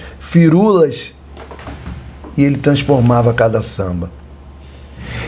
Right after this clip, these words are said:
E se o produtor ou o arranjador o deixasse com liberdade para brincar, aí é que o negócio ficava sério. Nesses momentos, ele demonstrava tamanha intimidade com o surdo que surpreendia até mesmo aos que já conheciam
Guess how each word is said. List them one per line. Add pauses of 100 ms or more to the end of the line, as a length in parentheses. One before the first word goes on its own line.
E
se
o
produtor
ou
o
arranjador
o
deixasse
com
liberdade
para
brincar,
aí
é
que
o
negócio
ficava
sério. (1000)
Nesses
momentos,
ele
demonstrava
tamanha
intimidade
com
o
surdo (280)
que
surpreendia
até
mesmo
aos
que
já
conheciam